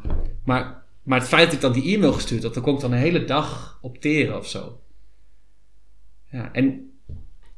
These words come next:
wat ik ook wel grappig vond, was dat die keuze om dan iets anders te gaan doen, die kwam eigenlijk heel natuurlijk. Toen ik weer terugviel op, "Oké, dan moet ik dus blijkbaar meer op mijn intuïtie of op mijn gevoel een soort keuze maken,"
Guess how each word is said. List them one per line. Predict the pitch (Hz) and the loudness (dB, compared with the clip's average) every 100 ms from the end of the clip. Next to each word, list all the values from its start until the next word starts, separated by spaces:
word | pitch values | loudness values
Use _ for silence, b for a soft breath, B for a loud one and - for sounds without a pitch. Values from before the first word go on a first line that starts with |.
| - - - | -16 -16 -12
wat | - 139 | -2 0
ik | 127 | 0
ook | 160 | 0
wel | 175 | 0
grappig | 180 175 180 | 2 2 2
vond, | 170 165 | 0 0
was | 160 | 2
dat | 151 | 2
die | 135 123 | 0 0
keuze | - 202 247 - | 6 6 6 4
om | 139 | 2
dan | 127 | 4
iets | 123 123 | 4 2
anders | 220 214 - | 2 2 2
te | |
gaan | 131 113 | -2 -2
doen, | 113 | 0
die | 131 | -2
kwam | 175 160 | 0 0
eigenlijk | 127 - 127 120 | 0 -2 0 2
heel | 120 | 0
natuurlijk. | - 170 110 - - - - | 0 0 0 -2 -10 -14 -6
Toen | 139 | 0
ik | 131 | 0
weer | 123 123 | 0 0
terugviel | 147 175 - 127 123 | 2 2 4 2 2
op, | |
"Oké, | 135 131 127 | 0 0 2
dan | 123 | 2
moet | 131 | 0
ik | 131 | -2
dus | 127 | -2
blijkbaar | 131 127 127 | -2 -2 0
meer | 127 127 | -2 -2
op | 123 | -4
mijn | 123 | -4
intuïtie | 123 117 151 143 120 107 | -4 -2 -2 -2 -6 -8
of | - | -8
op | 120 | -8
mijn | - | -8
gevoel | 123 135 | -2 2
een | 143 | 2
soort | 127 117 | 0 -2
keuze | 151 180 143 | 0 0 -2
maken," | 110 - 127 - | -6 -10 -10 -12